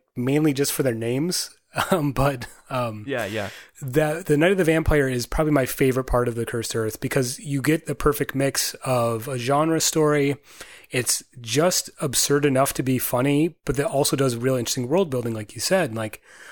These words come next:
Speaker 1: let's not gloss over the fact that the story is about robot vampires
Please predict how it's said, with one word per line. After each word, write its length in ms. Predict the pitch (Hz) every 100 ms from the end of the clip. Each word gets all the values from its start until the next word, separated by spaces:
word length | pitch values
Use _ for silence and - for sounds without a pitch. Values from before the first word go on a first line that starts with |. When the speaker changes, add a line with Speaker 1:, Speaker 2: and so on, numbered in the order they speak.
| - -
Speaker 1:
let's 180 | 190 220
not 160 | 240
gloss 240 | 160 180 -
over 80 | 156
the 80 |
fact 220 | - 165 -
that 100 | 131
the 100 | 127
story 360 | - 165 170
is 80 | 143
about 340 | 131 131 131 - -
robot 480 | 135 151 156 151 151
vampires 960 | 135 139 151 127 113 110 107 - -